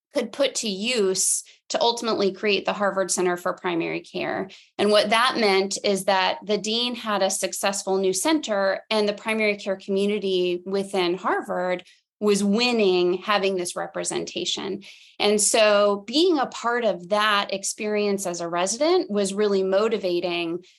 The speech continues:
From that grew this skill set that Kyle mentioned and this development of leadership trainings that we really realized could be put to use across medicine, initially focused in primary care and ultimately spreading beyond that,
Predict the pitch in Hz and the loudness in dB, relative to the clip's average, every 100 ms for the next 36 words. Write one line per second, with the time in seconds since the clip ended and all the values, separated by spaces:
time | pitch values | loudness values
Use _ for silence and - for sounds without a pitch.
0 | _ _ - 240 233 214 233 285 277 214 | _ _ -2 2 2 2 2 2 2 2
1 | - - - 208 - 202 220 233 220 214 | -2 -6 -14 -16 -14 -8 -4 0 0 2
2 | - - 269 285 320 - 185 131 - 202 | 0 0 2 2 2 0 -2 -2 0 0
3 | - - 202 190 196 190 208 - 180 143 | 0 0 2 2 4 2 0 -2 -2 -4
4 | 175 180 202 196 196 196 214 202 214 226 | -4 -4 0 2 2 2 0 2 2 2
5 | 226 202 196 185 180 - 190 185 180 202 | 0 0 0 0 -2 -2 -2 0 -2 -4
6 | 202 214 202 190 - - 202 190 208 285 | -2 0 -2 -4 -8 -6 0 2 2 2
7 | 339 403 - - - _ _ - 226 214 | 2 2 -2 -8 -16 _ _ 0 0 0
8 | 208 _ _ 233 233 254 359 254 196 277 | -10 _ _ -6 -4 0 0 0 0 2
9 | 254 214 208 226 202 214 208 262 240 - | 4 2 0 -4 -4 -6 -4 -4 -4 -4
10 | 185 196 214 214 - 196 196 233 226 220 | -6 -6 -4 -4 -4 -6 -4 0 0 0
11 | - 196 202 202 175 165 196 247 262 233 | 0 0 0 -4 -4 -2 0 0 0 -2
12 | 220 208 202 196 - 180 180 - 190 180 | -2 -2 -2 -4 -4 -4 -4 -2 -2 0
13 | 175 170 - 214 196 185 175 - 196 208 | 0 -2 -4 -2 0 0 0 -2 0 0
14 | 208 202 - 185 180 - 196 180 180 185 | -2 -4 -2 -2 -2 -2 -2 -2 -2 -2
15 | 180 190 233 233 226 165 156 190 | 0 2 2 0 -2 -2 0 -2